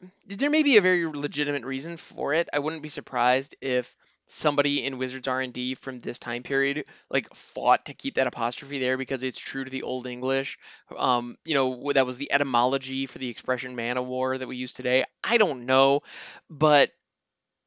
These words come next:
you know, or maybe there's a botanist who would s-, scream about how that's a relevant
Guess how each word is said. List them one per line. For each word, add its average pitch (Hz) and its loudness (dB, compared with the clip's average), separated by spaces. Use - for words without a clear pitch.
you 175 2
know, 156 6
or 165 4
maybe 165 4
there's 156 -2
a 143 -6
botanist 127 2
who 139 -6
would 127 -4
s-, - -12
scream 139 -4
about 127 0
how 127 2
that's 123 -4
a 139 -2
relevant 127 -2